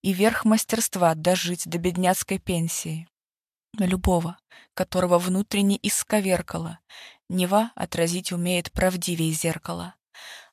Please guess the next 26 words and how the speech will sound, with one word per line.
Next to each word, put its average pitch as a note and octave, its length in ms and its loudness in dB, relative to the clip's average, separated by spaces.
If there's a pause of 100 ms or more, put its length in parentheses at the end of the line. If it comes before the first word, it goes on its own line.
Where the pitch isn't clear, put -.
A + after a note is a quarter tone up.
А F#3+ 100 2
я, F3+ 140 2
как - 180 -10
назло, E3+ 360 0
жива. E3 480 -2 (500)
Ни G#3 160 10
одной G3+ 360 8
царапины. E3 760 2 (640)
И F3 80 -2
папа A3 300 6
мой G#3 180 6
мертв, F3 460 -2 (100)
но E3+ 180 0
живы E3+ 280 0
привычки F3 500 -6
папины. F3 640 -4 (720)
А F3+ 100 -2
наши F#3 300 4
с - 100 -4
тобой, E3 320 -2
не F3+ 140 0
знаю, E3 360 2
мертво E3 520 -2
ли, E3+ 160 -4
живо F#3 380 -2
ли, F3 260 -10